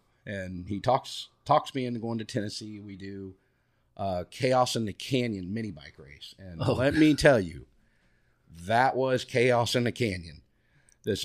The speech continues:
Speaker 1: overland course for mini bikes that would beat the snot out of dirt bikes.
Speaker 2: Now, you, you say mini bikes, and I'm thinking, like, fat tires and a lawnmower engine.
Speaker 1: A ten four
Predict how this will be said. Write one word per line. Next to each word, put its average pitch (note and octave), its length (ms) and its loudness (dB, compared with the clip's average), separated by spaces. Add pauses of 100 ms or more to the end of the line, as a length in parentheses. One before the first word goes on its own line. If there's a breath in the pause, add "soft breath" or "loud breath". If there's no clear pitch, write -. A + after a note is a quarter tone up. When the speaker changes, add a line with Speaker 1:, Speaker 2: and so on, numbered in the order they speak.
Speaker 1:
overland C#3+ 640 4
course B2+ 380 4
for - 160 -6
mini B2+ 360 4
bikes F#2+ 440 -4
that G2+ 320 -2 (200)
would G2+ 380 -8
beat C#3+ 340 -2
the G2+ 120 -8
snot C#3 680 -2
out G2+ 100 -10
of F2 200 -16
dirt B2 260 2
bikes. - 480 -16 (100)
Speaker 2:
Now, C#3+ 120 2
you, F3+ 280 2
you G3+ 140 4
say G#3 240 4
mini B2+ 240 2
bikes, E2 320 2
and G2+ 100 -2
I'm D#3 140 2
thinking, A#2+ 400 0
like, E2 240 -2
fat C#3+ 320 2
tires B2 340 2
and F#2 80 -2
a D#2+ 60 -2
lawnmower E2 460 -2
engine. C#2 320 -6 (180)
Speaker 1:
A - 60 -16 (140)
ten A#2 360 0
four E2 320 -8